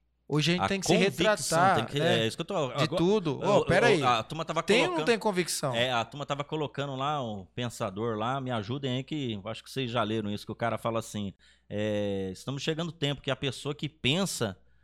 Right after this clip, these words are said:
Speaker 2: vai, é, que pensa, que, que medita, ela vai ter que, que se calar pra não ofender aquele que não pensa."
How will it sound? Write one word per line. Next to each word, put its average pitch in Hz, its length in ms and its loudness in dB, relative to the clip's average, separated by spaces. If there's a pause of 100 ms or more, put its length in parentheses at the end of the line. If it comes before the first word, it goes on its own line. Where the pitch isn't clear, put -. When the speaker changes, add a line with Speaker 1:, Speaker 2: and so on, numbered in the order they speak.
(160)
Speaker 2:
vai, 110 540 2
é, 92 40 -4
que - 120 -12
pensa, 143 540 2
que, 127 180 -6
que 127 140 -8
medita, 135 500 0
ela 131 120 4
vai 139 180 2
ter 165 220 -2
que, 180 580 -6
que 151 100 -4
se - 220 -4
calar 156 380 2
pra 175 180 -2
não 170 80 -2
ofender 175 600 0
aquele 190 360 0
que 196 120 -12
não 202 120 -6
pensa." 143 520 -6